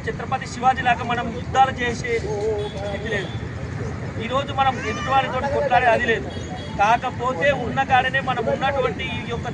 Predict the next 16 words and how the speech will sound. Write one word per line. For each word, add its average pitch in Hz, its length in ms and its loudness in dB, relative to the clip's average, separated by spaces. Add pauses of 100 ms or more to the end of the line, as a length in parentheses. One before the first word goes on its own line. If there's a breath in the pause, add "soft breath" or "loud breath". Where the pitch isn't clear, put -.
దే-, 220 120 -2 (280)
ఈ 220 80 -4
యొక్క 233 160 -2 (120)
దేశంలో 240 400 -2 (480)
పరాయి 247 380 6
దేశమైనటువంటి 247 640 -4
మన 208 80 2 (140)
బంగ్లాదేశ్ 262 480 0
కావచ్చు, 226 280 -2 (100)
లేకపోతే 247 360 -6 (100)
వేరే 254 200 0
వేరే 247 220 -2
దగ్గర 233 220 0 (640)
మన 233 80 0 (140)
హిందువుల 302 300 6 (100)
పైన 254 200 4